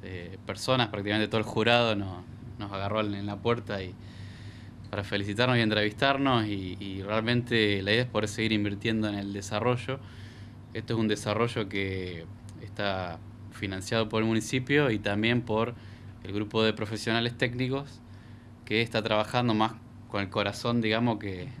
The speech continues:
que con, con la moneda. Eh, y realmente esto nos permite llevar esto a una escala donde se pueda expandir, que esa fue una de las preguntas. Eh, el modelo se puede replicar en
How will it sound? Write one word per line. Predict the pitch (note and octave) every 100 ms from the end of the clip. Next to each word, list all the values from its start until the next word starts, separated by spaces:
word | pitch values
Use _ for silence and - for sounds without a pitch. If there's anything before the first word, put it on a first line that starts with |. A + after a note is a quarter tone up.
| -
que | - G2+ F#2
con, | G2+ F#2 F#2+
con | G2+
la | G#2
moneda. | A2 A#2+ B2 C3 - - - - - - - - - -
Eh, | G2 F#2+ F#2+ F#2 -
y | A2
realmente | B2+ C3+ D3
esto | D3+ D3+
nos | B2+ B2
permite | B2+ C3 A2 A2
llevar | - A#2+ C3
esto | C3 -
a |
una | A#2+
escala | A#2+ B2+ G#2+ F2+ E2 - - - -
donde | G2+ F#2+
se | -
pueda | B2+ B2+
expandir, | B2 A#2 C#3 D3+ D#3
que | G#2
esa | G2
fue | G#2
una | G#2+
de | G2+
las | G2
preguntas. | A2 A#2 A#2 B2 B2+ - - - - - - - -
Eh, | - G2 F#2 F#2 F2+ F#2+
el | G2
modelo | G2+ G#2+
se | G#2+ G#2
puede | A2
replicar | G#2 G2+ G2+ G2+ A#2 A#2 - - - - - -
en | G2+ F#2+